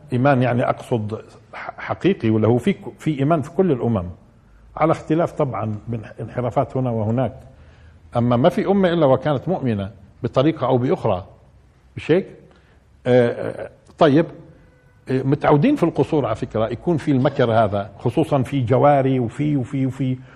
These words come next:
و-، ونساء مد-، كانوا يكتفوا هم بزوجة واحدة؟ لا، آه. وحتى الزوجات، بس الزوجات ولا كمان ال-،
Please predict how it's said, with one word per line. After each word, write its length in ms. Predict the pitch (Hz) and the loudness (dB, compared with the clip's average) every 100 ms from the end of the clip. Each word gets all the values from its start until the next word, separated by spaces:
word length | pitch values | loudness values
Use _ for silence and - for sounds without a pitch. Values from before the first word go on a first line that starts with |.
| - | -6
و-، 240 | 135 - | -6 -2
ونساء 420 | 135 135 165 143 127 | 0 0 0 0 -2
مد-، 480 | 127 - - - | -6 -8 -12 -6
كانوا 380 | 180 - 139 143 | -6 0 0 2
يكتفوا 380 | 143 165 135 135 | 0 0 0 0
هم 140 | 143 | 0
بزوجة 320 | 127 143 143 156 | 0 0 2 2
واحدة؟ 380 | 180 208 233 294 247 - _ _ _ - | 0 -2 -4 -6 -12 -20 _ _ _ -6
لا، 480 | 180 156 135 131 | -2 -2 -2 -4
آه. 80 | 135 - - _ _ _ - | -6 -8 -20 _ _ _ -4
وحتى 680 | 127 127 131 - - - 160 | 0 0 -2 -2 0 4 4
الزوجات، 520 | 123 160 135 143 - | 6 6 6 4 6
بس 200 | 180 - | 2 4
الزوجات 500 | 170 156 160 233 226 | 2 4 4 4 4
ولا 160 | 185 170 | 2 4
كمان 440 | 175 170 185 180 | 2 2 4 2
ال-، 360 | 165 156 143 | 0 2 2